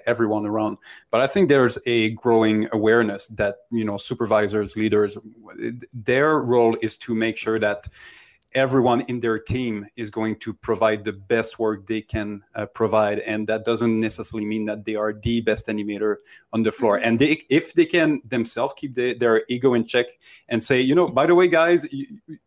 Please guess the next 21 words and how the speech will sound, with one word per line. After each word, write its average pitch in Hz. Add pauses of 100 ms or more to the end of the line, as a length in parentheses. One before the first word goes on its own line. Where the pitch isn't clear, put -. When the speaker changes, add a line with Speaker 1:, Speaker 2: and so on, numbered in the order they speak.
(200)
Speaker 1:
everyone 160
is 139
better 131
than 123
me 123
at 120
certain 120
thing. 208 (200)
This 147
is 147
not 135
why 107
I'm, 107
I'm 107
here 104
and 101
why 104
I 101
have 104
this 107
position. 147